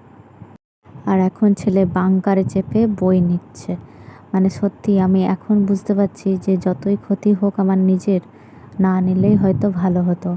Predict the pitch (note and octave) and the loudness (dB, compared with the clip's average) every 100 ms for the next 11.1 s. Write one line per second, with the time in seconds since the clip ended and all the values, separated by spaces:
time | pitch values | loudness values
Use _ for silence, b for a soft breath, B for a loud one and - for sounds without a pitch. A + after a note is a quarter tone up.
0 | - G3 F#3+ F#3+ - F#3 F#3 F#3+ F3+ F#3+ | -6 -2 0 -2 -2 -4 -2 -2 0 -2
1 | F3+ F3+ F#3 F#3 F3 - F#3 F#3 F#3 F3+ | 0 -2 -2 -4 -2 0 0 2 0 0
2 | F3+ F3 F#3 - - F3+ F3+ F#3 F3+ F3+ | 0 0 -2 -4 -4 -4 -2 -2 -2 -2
3 | F3+ F3+ F3 - F#3 E3+ - - F3+ - | -2 -2 -2 -4 -4 -4 -6 -8 -8 -10
4 | - - _ _ - - G#3 G3 - - | -20 -20 _ _ -16 -4 -2 -2 -4 -2
5 | G3+ F#3+ G3+ - - G#3+ - F#3+ F#3+ - | 0 0 -2 -6 -4 -4 -2 -4 -4 -8
6 | G#3+ G#3 G3 F#3+ G3+ G3 G#3 G3+ G#3+ A3 | -2 2 2 2 0 -2 -2 -2 -2 0
7 | G#3+ F#3+ - F#3 F#3+ F#3 F#3 - G3 F#3+ | 0 0 -2 -6 -4 -4 -4 -4 -2 0
8 | F#3+ F3+ G#3+ A3+ G#3 F3+ E3+ E3+ - E3+ | 0 -2 -4 -4 -2 -4 -4 -6 -6 -8
9 | F3+ B B B - G3 - G3 - G3+ | -8 B B B -4 -2 0 -2 0 0
10 | F#3+ F#3+ G#3 - G#3+ F3+ F#3+ - F#3 - | 2 0 -2 -2 0 0 -2 -2 -6 -2
11 | F#3+ | -2